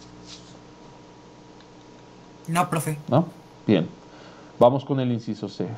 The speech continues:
Speaker 2: El inciso C, y de la misma manera, vuelvo a sombrear desde C dos hasta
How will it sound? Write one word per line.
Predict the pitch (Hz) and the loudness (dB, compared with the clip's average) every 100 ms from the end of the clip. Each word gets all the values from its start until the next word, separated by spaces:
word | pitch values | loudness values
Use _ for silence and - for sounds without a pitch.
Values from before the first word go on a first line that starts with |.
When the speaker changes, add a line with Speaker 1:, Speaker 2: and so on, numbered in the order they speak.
| - | -4
Speaker 2:
El | 98 104 | 2 4
inciso | 104 120 135 | 6 6 6
C, | 120 156 - | 6 4 4
y | 107 | 0
de | 95 98 | 0 -2
la | 95 | -2
misma | 101 110 110 | 0 4 6
manera, | 131 139 139 - 107 | 8 6 4 0 4
vuelvo | 107 107 107 101 101 | 8 8 8 6 4
a | |
sombrear | 98 98 101 101 101 - - - - - | 2 0 4 4 2 -4 -20 -20 -20 -14
desde | - 104 87 98 | 2 2 4 2
C | - 110 | 6 6
dos | 107 104 101 - - | 8 6 2 -8 -4
hasta | 98 - - 95 92 90 104 | -2 -2 -2 0 0 -2 -4